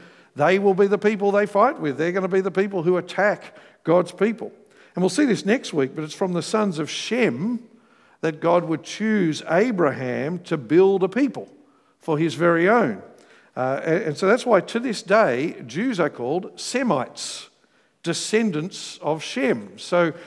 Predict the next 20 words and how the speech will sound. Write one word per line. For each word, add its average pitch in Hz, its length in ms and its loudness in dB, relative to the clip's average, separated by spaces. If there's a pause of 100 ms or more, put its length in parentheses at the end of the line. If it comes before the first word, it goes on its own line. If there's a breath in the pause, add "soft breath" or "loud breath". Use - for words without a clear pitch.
(300 loud breath)
all 190 160 0
this 185 180 0
week, 185 400 2
you 170 80 -4
know, 170 120 0
this 175 180 -6
week, 185 300 -2
sadly, 151 400 0
we've 147 100 -6
been 131 160 -6
hearing 143 280 -4
people 139 280 -6
yell 139 460 -2 (340 loud breath)
horrible 165 680 2
anti-Semitic 170 920 -4
things 190 520 -4
at, 143 220 -6
at, 151 180 -4
at 151 240 -4
protests. 180 720 -2